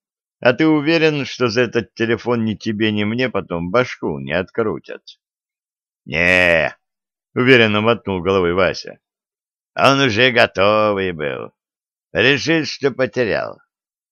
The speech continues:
«А ты мне еще с него и звонил, идиот». «Ладно, семь бед, один ответ.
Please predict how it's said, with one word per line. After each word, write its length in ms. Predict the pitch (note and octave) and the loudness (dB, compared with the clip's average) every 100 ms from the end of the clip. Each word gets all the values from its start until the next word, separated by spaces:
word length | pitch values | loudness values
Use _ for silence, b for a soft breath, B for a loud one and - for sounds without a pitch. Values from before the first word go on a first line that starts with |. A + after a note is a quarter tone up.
| _ _ _ _ _ _ _ _ _ _ | _ _ _ _ _ _ _ _ _ _
«А 120 | A2+ | 2
ты 220 | A#2 C3 B2+ | 2 2 2
мне 240 | B2 A#2+ | 2 0
еще 200 | G2 A#2 | 0 -2
с 140 | - | -2
него 180 | G#2+ A2+ | 0 0
и 80 | A2+ | 0
звонил, 560 | F2 G2 F#2+ F#2 G2+ F2+ - | 0 0 0 -2 -4 -6 -10
идиот». 760 | G2 C3+ A#2+ F#2+ F2+ E2 D2 _ _ _ _ _ _ _ _ _ - | -10 -10 -8 -6 -4 -4 -6 _ _ _ _ _ _ _ _ _ 4
«Ладно, 920 | A#2+ C3 B2 A2 A#2 G#2 E2+ C#2 A#1 | 8 8 6 2 0 0 -2 -6 -10
семь 320 | - A2 A#2 | -4 -2 0
бед, 260 | A2 A#2 G2+ | 2 2 4
один 320 | G2 G2+ G2+ | 0 -2 -2
ответ. 560 | F#2+ F2 F#2 F#2+ E2+ | -4 -2 0 0 0